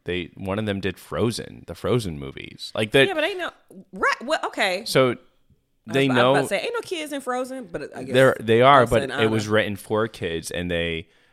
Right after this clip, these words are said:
Speaker 1: pull kids in. Like, the, yeah, the screenwriters are amazing. Ava, uh, DuVernay is amazing. So I'm sort of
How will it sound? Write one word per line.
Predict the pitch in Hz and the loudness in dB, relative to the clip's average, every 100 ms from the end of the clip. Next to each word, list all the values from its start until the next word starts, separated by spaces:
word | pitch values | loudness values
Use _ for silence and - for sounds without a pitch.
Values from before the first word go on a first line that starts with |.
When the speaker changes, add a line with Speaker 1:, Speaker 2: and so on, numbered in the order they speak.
| _ - | _ -14
Speaker 1:
pull | - 104 95 95 | -4 2 4 2
kids | - 101 90 107 | -2 -4 -2 0
in. | 104 98 | -2 -2
Like, | 107 104 - | -4 -6 -4
the, | 123 120 - | -2 -2 -4
yeah, | 113 117 135 69 | -6 0 0 0
the | 98 | -8
screenwriters | - 147 160 131 107 95 - | -6 -4 0 0 0 -2 -2
are | 92 90 | 0 2
amazing. | 85 82 139 107 76 65 73 _ _ - | 0 0 0 0 -4 -10 -14 _ _ -4
Ava, | 107 113 113 113 - | -2 2 0 -2 -2
uh, | 92 | 0
DuVernay | 90 113 131 101 92 | 0 -2 0 -2 -2
is | 87 92 | -4 -4
amazing. | 98 90 95 110 98 87 | -4 -2 -2 0 -2 -4
So | - 95 92 | -2 0 0
I'm | 95 95 | -2 -6
sort | - 107 | -4 -2
of | 101 92 | -2 -6